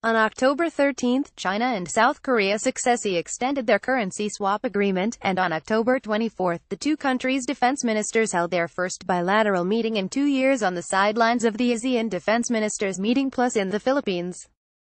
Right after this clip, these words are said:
China's and South Korea's leading diplomats on the North Korean nuclear issue met in Beijing on the day of the T H A A D understanding. Most visibly, Xi and Moon held a bilateral summit on November eleventh on the sidelines of the Asia-Pacific Economic Cooperation apec meeting in Da Nang, Vietnam,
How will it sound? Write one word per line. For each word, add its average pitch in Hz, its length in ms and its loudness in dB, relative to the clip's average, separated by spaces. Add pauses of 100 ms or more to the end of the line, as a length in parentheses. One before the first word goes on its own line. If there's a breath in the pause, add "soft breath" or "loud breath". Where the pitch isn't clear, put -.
(320)
China's 214 360 -2
and 175 140 -2
South 202 320 2
Korea's 202 540 0
leading 233 300 -2
diplomats 220 600 -2
on 214 100 2
the 220 100 0
North 254 280 0
Korean 262 420 2
nuclear 233 420 0
issue 226 340 0
met 220 180 2
in 202 120 0
Beijing 233 460 2
on 175 80 2
the 185 80 -4
day 196 320 2
of 196 100 0
the 175 100 -6
T 277 260 -2
H 330 200 0
A 214 180 2
A 208 100 2
D 247 160 0
understanding. 180 800 -2 (680)
Most 190 300 0
visibly, 185 640 -2
Xi 294 300 0
and 285 120 2
Moon 269 240 4
held 196 300 0
a 185 60 -2
bilateral 208 560 4
summit 226 340 0
on 165 160 2
November 185 460 0
eleventh 240 460 2
on 202 140 4
the 175 100 -4
sidelines 190 580 2
of 165 100 -4
the 185 160 0
Asia-Pacific 220 880 0
Economic 190 560 -2
Cooperation 233 680 0
apec 226 400 0
meeting 196 300 -4
in 170 100 -4
Da 196 200 2
Nang, 175 380 -2
Vietnam, 240 600 2